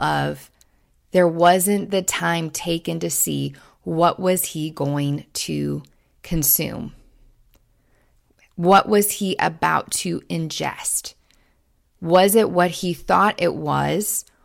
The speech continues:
or was it a toad or a rock or whatever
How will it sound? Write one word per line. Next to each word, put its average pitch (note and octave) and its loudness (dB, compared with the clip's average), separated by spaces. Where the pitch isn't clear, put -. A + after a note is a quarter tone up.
or A#3 4
was D#3+ -2
it E3 0
a E3+ 0
toad C#3 -6
or F3 0
a E3 -2
rock C#3 -6
or E3+ -4
whatever D#3 -4